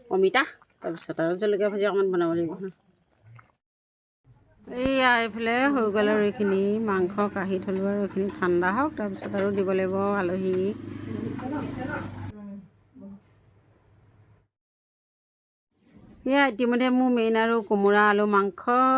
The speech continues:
ভাজি হৈ গ'ল। এতিয়া মই এয়া এইখিনি জলকীয়া ভাজি বনাবৰ কাৰণে এইখিনি পেটু থৈছিলোঁ আৰু এইফালে পিঁয়াজ থলোঁ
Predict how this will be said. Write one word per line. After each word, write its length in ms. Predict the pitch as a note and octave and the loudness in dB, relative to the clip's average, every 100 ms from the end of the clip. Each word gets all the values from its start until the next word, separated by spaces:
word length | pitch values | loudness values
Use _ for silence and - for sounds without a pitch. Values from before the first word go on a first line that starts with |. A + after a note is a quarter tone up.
| C4 | 2
ভাজি 400 | A#3 A3 G3 F#3 G#3+ | 0 0 0 0 -2
হৈ 160 | G3+ G#3 | 0 0
গ'ল। 160 | G#3 A3 | 0 0
এতিয়া 220 | G3+ G3 G3 | 0 0 0
মই 200 | G3 G3+ | 2 2
এয়া 220 | G#3 G#3 | 2 0
এইখিনি 260 | G3+ G#3 G3+ | 0 0 0
জলকীয়া 360 | F#3 F3+ F#3 F#3+ | 0 -2 -2 -2
ভাজি 220 | G3 G3 | -2 -2
বনাবৰ 460 | F#3 F#3 F3 F3 F#3 | 0 0 0 -2 -4
কাৰণে 300 | F#3 F#3 F#3 | -2 0 0
এইখিনি 280 | F#3 F#3+ F#3+ F3+ | 0 0 0 -2
পেটু 260 | F#3 - G3 G3 - G#3+ G#3 | -6 -2 -2 -2 -10 -8 -8
থৈছিলোঁ 440 | G#3 G#3 G#3+ A3 A#3 | -4 -4 -2 0 2
আৰু 140 | A3+ G3+ | 2 2
এইফালে 260 | F#3+ F#3+ G3+ | 0 -2 -2
পিঁয়াজ 320 | - G#3 A3+ A3 | 0 2 2 -2
থলোঁ 260 | A3 G#3 | -2 -2